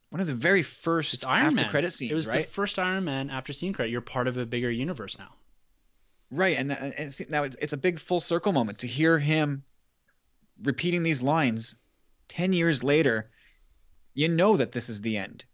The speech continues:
Speaker 2: Yeah.
Speaker 1: You, and you have that, so the sad, lonely piano again in the background,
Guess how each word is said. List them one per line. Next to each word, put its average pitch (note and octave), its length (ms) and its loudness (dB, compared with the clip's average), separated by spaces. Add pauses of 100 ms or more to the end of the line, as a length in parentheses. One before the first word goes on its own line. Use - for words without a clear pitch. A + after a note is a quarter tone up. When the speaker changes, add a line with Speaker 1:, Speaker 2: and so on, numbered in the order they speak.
(100)
Speaker 2:
Yeah. C3+ 260 -8
Speaker 1:
You, C3+ 340 0
and B2+ 220 -2
you B2+ 120 -2
have D3 100 0
that, D3+ 160 2 (220)
so - 160 -12
the G2+ 100 -10
sad, C3+ 360 -2
lonely D3 300 0
piano D3 420 2
again A#2 220 -2
in A2 60 -6
the A2 80 -6
background, A#2 600 -2